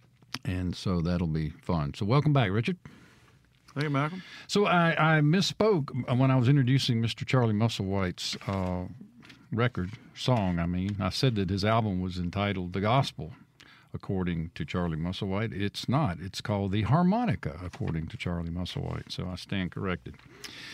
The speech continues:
Speaker 1: So on the break, uh, Richard, you were telling me a little bit about,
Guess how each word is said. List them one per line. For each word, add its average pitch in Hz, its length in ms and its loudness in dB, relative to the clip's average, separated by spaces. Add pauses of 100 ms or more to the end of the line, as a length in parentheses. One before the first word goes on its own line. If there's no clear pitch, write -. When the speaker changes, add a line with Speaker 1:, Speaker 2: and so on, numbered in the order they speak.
(380)
Speaker 1:
So 202 180 2
on 262 140 4
the 214 60 4
break, 185 340 4 (160)
uh, 113 340 4
Richard, 170 300 4
you 190 100 6
were 147 80 4
telling 170 320 4
me 139 80 8
a 139 40 8
little 151 120 6
bit 139 180 8
about, 123 420 4